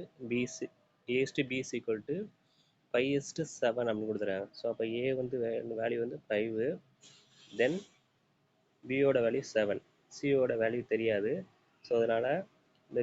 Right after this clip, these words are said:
B வேல்யூ என்னது செவன். So, அதையே என்ன பண்ணணும், பக்கத்துல எழுதிக்கிறோம். சரிங்களா? So, அடுத்த டேட்டா படி B is to C is equal to six is to eleven கொடுத்துருக்காங்க. So, அப்போ பியோட வேல்யூ என்னது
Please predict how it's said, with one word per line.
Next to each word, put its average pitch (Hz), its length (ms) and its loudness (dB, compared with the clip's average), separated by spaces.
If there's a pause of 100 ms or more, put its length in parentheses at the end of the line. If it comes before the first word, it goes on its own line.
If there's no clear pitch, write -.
(100)
B 131 40 -2 (360)
வேல்யூ 123 260 4
என்னது 127 300 0
செவன். 107 280 2 (180)
So, - 140 -18
அதையே 123 260 2 (120)
என்ன 123 100 -2
பண்ணணும், 143 260 -8
பக்கத்துல 110 280 0
எழுதிக்கிறோம். 104 360 -4 (220)
சரிங்களா? 120 340 -2 (580)
So, - 80 -4 (120)
அடுத்த 123 260 0
டேட்டா 123 240 2 (120)
படி 117 180 0 (600)
B 131 200 0 (140)
is - 160 -4
to 151 60 0 (100)
C 131 180 0
is - 160 -8
equal 113 220 -2 (100)
to 147 100 2 (680)
six 139 140 -4 (200)
is 143 160 -6
to 156 100 2
eleven 117 360 0
கொடுத்துருக்காங்க. 98 460 -2 (420)
So, - 100 -4
அப்போ 117 200 0
பியோட 131 340 2
வேல்யூ 123 240 0
என்னது 135 240 -2